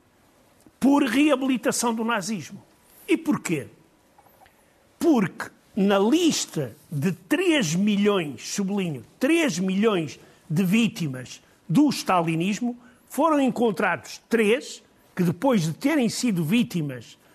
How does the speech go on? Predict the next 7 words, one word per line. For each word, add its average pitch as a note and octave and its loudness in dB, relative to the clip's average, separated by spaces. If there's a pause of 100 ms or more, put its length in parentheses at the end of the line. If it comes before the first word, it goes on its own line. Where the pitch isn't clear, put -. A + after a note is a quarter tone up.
(240)
do A3 4
stalinismo, F#3 -2
colaboraram A#3 0
com A#3 -6
os A3 -4
nazis. G3 -8 (400)
Três. A3 -2